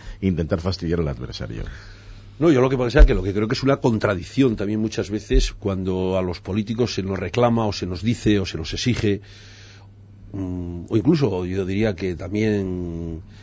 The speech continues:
Speaker 2: eh, <laughs> se nos da con el dedo acusador de decir que no contamos con los ciudadanos, que decidimos, eh, sin contar con los ciudadanos. Y cuando le das la oportunidad de que sean ellos los que decidan,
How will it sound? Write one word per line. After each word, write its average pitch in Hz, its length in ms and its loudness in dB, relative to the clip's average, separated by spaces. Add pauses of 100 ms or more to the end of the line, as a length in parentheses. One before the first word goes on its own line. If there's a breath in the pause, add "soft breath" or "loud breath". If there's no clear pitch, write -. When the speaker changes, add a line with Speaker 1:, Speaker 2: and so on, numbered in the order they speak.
(240 loud breath)
Speaker 2:
eh, 90 440 -10 (240 loud breath)
<laughs> - 220 -6
se 92 220 -4
nos 87 180 -6
da 123 140 2
con 92 180 -8
el 95 80 -6
dedo 107 180 0
acusador 101 540 -6 (460 loud breath)
de - 120 -12
decir 101 380 -2
que 104 120 -6
no 107 100 -2
contamos 98 440 -6
con 90 140 -6
los 85 140 -10
ciudadanos, 113 400 -4
que 113 120 -4
decidimos, 135 680 2 (420 loud breath)
eh, 113 160 -6
sin 117 260 -2
contar 107 360 -2
con 98 120 -4
los 90 140 -8
ciudadanos. 82 300 -6
Y 110 40 -4
cuando 110 260 0
le 127 60 4
das 143 120 4
la 143 80 4
oportunidad 123 520 2
de 110 80 0
que 98 80 -8
sean 120 220 0
ellos 113 220 0
los 107 140 -6
que 117 100 0
decidan, 117 440 0